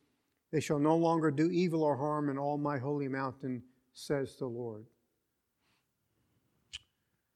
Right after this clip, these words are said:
Uh, One of the, uh, goals of the United Nations is world peace. Coming together of humankind,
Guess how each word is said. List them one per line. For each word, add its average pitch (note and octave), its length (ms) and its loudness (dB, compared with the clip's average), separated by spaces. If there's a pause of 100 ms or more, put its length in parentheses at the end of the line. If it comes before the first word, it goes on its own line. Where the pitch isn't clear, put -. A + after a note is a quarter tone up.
(560)
Uh, A#2 40 -20 (1600)
One C#3+ 140 -2
of B2 120 -2
the, A#2 260 -2
uh, A2 100 -6
goals C#3 580 0
of A#2+ 280 -6
the C3+ 140 -8
United C3 340 -6
Nations A#2+ 600 -8
is A2 180 -14
world B2+ 300 -8
peace. A2+ 600 -6 (3000)
Coming D#3 300 0
together C#3+ 360 -4
of G#2 80 -10
humankind, C3 600 -8